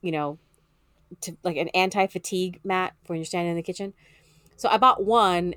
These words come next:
and then I loved it so much I bought another one because there's two places, one in front of the stove and one in front of the sink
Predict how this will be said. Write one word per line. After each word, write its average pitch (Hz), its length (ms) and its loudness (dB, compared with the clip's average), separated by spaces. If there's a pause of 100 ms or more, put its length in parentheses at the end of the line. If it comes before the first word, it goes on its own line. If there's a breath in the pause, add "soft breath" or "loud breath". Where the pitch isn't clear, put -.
and 190 120 2
then 196 140 4
I 190 120 4
loved 175 280 2
it 220 120 -2
so 214 120 -2
much 185 160 -2
I 208 40 -2
bought 175 160 2
another 165 320 0
one 220 440 -2
because 185 200 -4
there's - 220 -4
two 220 260 -2 (140)
places, 196 520 0
one 185 180 0
in 196 80 -4
front 196 160 -2
of 196 40 2
the 196 60 0
stove 175 400 2
and 165 140 -4
one 165 140 -2
in 165 60 -4
front 165 200 -6
of 156 40 -6
the 156 80 -10
sink - 400 -4